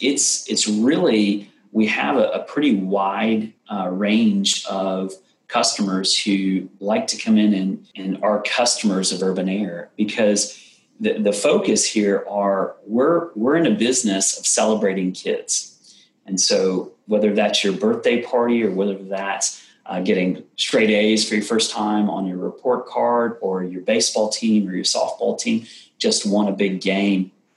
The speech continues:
we want to be in the business of celebrating kids and what happens in those kids' lives. And so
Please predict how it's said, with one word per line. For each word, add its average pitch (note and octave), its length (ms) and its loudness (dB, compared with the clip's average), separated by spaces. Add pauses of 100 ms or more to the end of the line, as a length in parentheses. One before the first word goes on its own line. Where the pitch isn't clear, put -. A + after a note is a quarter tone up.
(380)
we C3+ 180 4
want C3 200 4
to A2+ 60 4
be A2 120 4
in G#2+ 120 4
the F#2+ 60 2
business G#2 540 0
of - 80 -8
celebrating F#2+ 800 0
kids - 680 -6 (100)
and F#2+ 200 -4
what G#2+ 220 0
happens F#2+ 520 -6
in F#2 120 -6
those F#2 180 -2
kids' - 300 -6
lives. - 840 -8 (180)
And G2 140 -4
so G2 400 2